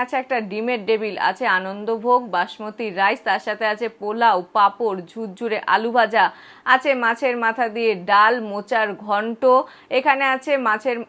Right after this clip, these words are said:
ইলিশ মাছের মাথা দিয়ে পুঁই শাক, আছে পটল চিংড়ি, লেজা ভর্তা, অবশ্যই ইলিশের, তার সাথে কিন্তু আছে ডাব ইলিশ,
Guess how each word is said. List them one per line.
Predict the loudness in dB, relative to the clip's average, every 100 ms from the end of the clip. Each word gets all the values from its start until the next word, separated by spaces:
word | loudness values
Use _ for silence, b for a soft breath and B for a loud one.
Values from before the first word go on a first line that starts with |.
| -6
ইলিশ | -4 -4 -4
মাছের | -2 -2 -2
মাথা | -2 -2
দিয়ে | -2 -4
পুঁই | -6 -6 0
শাক, | 2 2 0
আছে | -2 -4
পটল | -2 0 -4 -4
চিংড়ি, | -6 -6 -6 -6 -4
লেজা | -2 -2 -2 -2
ভর্তা, | -4 0 0 2 0
অবশ্যই | -4 -6 -4 -4
ইলিশের, | -4 -4 -4 0
তার | -2 -2
সাথে | -6 -6 -8
কিন্তু | -4 0 0
আছে | 2 0 0 B B B -6 4
ডাব | 8 8 6 -2
ইলিশ, | -4 -6